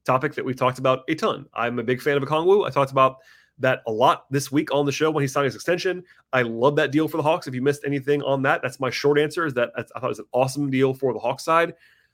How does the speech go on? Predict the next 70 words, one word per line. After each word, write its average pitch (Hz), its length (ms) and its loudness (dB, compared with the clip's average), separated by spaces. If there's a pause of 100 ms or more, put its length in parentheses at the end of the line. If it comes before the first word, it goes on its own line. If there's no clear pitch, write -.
(140)
But 143 120 6
Onyeka 165 240 4
does 160 140 2
have 180 120 2
a 180 40 -16
foul 131 180 2
dro-, - 140 -10 (340)
a 127 80 -2
foul 131 240 2
problem. 107 340 2 (260)
It's 131 120 -6
gotten 165 200 4
better 196 200 8
every 220 180 8
year. 220 360 2
I 120 100 2
will 123 80 0
say 165 180 -2
that. 170 260 0
It's - 120 -12
improved 135 380 -2
his 131 100 -8
foul 135 180 2
rate, 139 200 4
but 123 60 -6
he 123 40 -2
had 123 100 -4
five 151 300 2
fouls 147 240 2
in 135 40 -4
nineteen 139 240 -2
minutes 131 220 0
tonight, 120 280 0 (560)
and, 123 220 2
uh, 117 100 2
he 143 100 2
was 151 100 2
good 175 140 4
when 208 80 6
he 208 60 0
played, 214 320 4 (340)
but, 143 180 4
like, 127 180 2
not, 156 240 2
like, 131 220 -2
not 147 220 0
dominant 123 320 -4
by 131 80 2
any 127 120 0
means. 131 300 -2
He 120 80 -2
had 120 120 -4
some, 123 140 -8 (140)
he 131 80 -4
had 143 160 0
some, 127 460 0
like, 117 180 -4
he's 139 340 -10
some 147 140 0
shortcomings, 139 460 -2
but 120 160 -4 (180)
they 127 120 -2
were 127 100 -2
good 151 180 2
when 151 60 -2
he 156 60 0
was 147 100 -2
on 147 40 0
the 135 80 0
floor. 120 340 -2